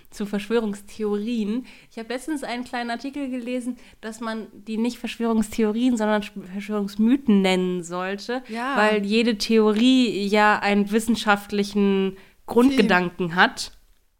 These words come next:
Speaker 1: Und wenn du eine Verschwörungstheorie Verschwörungstheorie und nicht Verschwörungsmythos nennst,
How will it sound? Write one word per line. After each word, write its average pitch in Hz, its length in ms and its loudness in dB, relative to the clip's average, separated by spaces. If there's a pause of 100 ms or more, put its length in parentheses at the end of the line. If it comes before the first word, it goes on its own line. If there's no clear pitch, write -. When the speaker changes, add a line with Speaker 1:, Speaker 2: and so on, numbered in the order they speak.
(560)
Speaker 1:
Und 208 320 4
wenn 214 140 6
du 208 80 4
eine 202 240 4
Verschwörungstheorie 226 1040 2
Verschwörungstheorie 208 1000 2
und 208 80 0
nicht 208 160 0
Verschwörungsmythos 202 1000 0
nennst, 202 280 -2